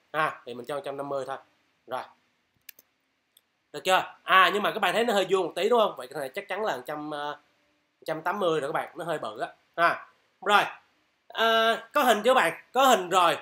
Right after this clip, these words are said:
đúng không? Vậy các bạn cho nó cái hình đại diện nhỏ nhỏ đi. À, set cho nó cái hình đại diện nhỏ nhỏ.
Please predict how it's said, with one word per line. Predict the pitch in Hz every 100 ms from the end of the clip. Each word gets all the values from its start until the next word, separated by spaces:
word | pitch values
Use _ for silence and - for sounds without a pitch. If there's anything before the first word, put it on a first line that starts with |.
| -
đúng | - 254
không? | 262 - -
Vậy | 165 175
các |
bạn | 233 160
cho | 151 202
nó | 233
cái | 233
hình | 160
đại | 151
diện | 139 175
nhỏ | 190
nhỏ | 170 - 208
đi. | 240 - _
À, | - 196 170 - _ _ _
set | - 208 214
cho |
nó | 196
cái | 202
hình | 170
đại | 135 139
diện | 123
nhỏ | 147
nhỏ. | 160 110 113 -